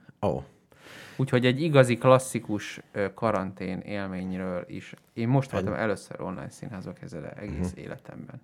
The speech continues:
Speaker 1: Voltál online
Speaker 2: Hát
Speaker 1: színházban.
Speaker 2: mármint, hogy megnéztem.
Speaker 1: Az online színház jött hozzád, mondjuk így.
Speaker 2: Igen.
Speaker 1: Jó. Ez egy téma, nagyon izgalmas lesz. Már mindenki tűkön ül, de hogy végighallgassák az adást, mondok még kettőt.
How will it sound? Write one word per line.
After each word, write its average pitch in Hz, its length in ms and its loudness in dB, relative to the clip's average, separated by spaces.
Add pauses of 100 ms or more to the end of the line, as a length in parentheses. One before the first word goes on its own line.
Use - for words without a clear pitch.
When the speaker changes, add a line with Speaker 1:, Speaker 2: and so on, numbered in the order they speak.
Speaker 1:
Voltál 78 720 -2
online 80 280 -4
Speaker 2:
Hát 85 120 -6
Speaker 1:
színházban. - 400 2
Speaker 2:
mármint, 143 240 8
hogy 151 140 6
megnéztem. 123 560 6
Speaker 1:
Az 113 60 10
online 101 300 10
színház 95 480 2
jött 90 200 2
hozzád, 71 640 -4 (320)
mondjuk 78 440 -2
így. 82 320 -10 (1500)
Speaker 2:
Igen. - 280 -10 (460)
Speaker 1:
Jó. 98 300 2 (280)
Ez 95 160 4
egy 92 180 8
téma, 90 320 2
nagyon 92 320 4
izgalmas 76 640 -4
lesz. - 460 -6
Már 85 280 2
mindenki 71 520 -4
tűkön 80 400 -6
ül, 98 160 0
de 101 120 2
hogy 87 200 0 (260)
végighallgassák 80 880 0
az 90 100 -6
adást, 87 360 -4
mondok 80 360 -4
még - 200 -6
kettőt. - 580 -6